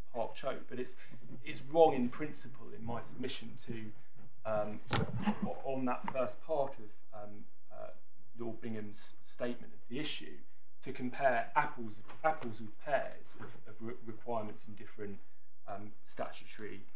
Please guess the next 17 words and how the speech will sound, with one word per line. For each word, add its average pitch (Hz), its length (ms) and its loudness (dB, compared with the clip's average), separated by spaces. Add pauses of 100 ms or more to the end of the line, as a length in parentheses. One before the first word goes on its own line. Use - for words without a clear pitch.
provisions 104 480 0
and 101 100 -2
contexts. - 920 -2 (580)
Uh, 131 60 0 (120)
we 156 120 0
then 208 200 10
get 165 300 6
the, 139 320 2 (480)
um, 127 320 4
important 135 640 2
question, 131 640 0
which - 180 0
is 127 100 0
there 135 260 0
articulated, 123 1080 0 (220)
um, 120 420 2 (480)
at 123 160 0